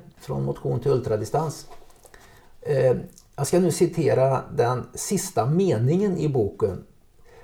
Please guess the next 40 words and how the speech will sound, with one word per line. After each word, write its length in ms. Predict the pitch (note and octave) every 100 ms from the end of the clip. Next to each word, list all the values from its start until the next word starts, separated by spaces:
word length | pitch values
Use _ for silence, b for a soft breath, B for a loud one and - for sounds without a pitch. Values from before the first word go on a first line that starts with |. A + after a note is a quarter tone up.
| b
Där. 240 | G#2 F2+ - - _ _ _ - b b b b
"Det 100 | -
bästa 440 | D#3 A#3 A#3 - A3
träningsrådet 680 | A3 A3 E3+ E3 E3 E3+ D#3+
för 80 | D#3
de 100 | E3
flesta 480 | - D#3 - - C#3
av 260 | A#2 G2+ -
oss, 240 | - -
nybörjare 840 | F3 G3 D#3 D#3 D#3+ E3 E3 E3+
såväl 340 | - F3 D3+ C3
som 180 | C#3
elitlöpare, 840 | C#3+ D#3+ D3 - A#2+ - C3+ C#3+ B2
är 200 | - E3+
oerhört 380 | B2+ A2+ C3
enkelt. 500 | G#2+ - - A2+ -
Ge 140 | D3 B2+
det 120 | C3
bara 200 | C#3 B2+
ut 200 | B2 -
och 80 | -
spring." 400 | - C#3+ D#3 A#2 - - - - - b b b b b b - -
Det 160 | C#3+
ligger 260 | E3 D#3 D#3+
nog 120 | D3
en 60 | D#3
hel 220 | D#3+ D#3
del 160 | C#3+ D3
i 60 |
det. 200 | B2 G#2+ - B B -
Vad 200 | F3 F3
jag 160 | F3
skulle 180 | F3+ F#3
vilja 160 | G3 A3+
påstå 380 | G3 - D3+
så 140 | D3 E3
är 100 | E3+
det 80 | E3
det 140 | D#3
att 220 | D3 -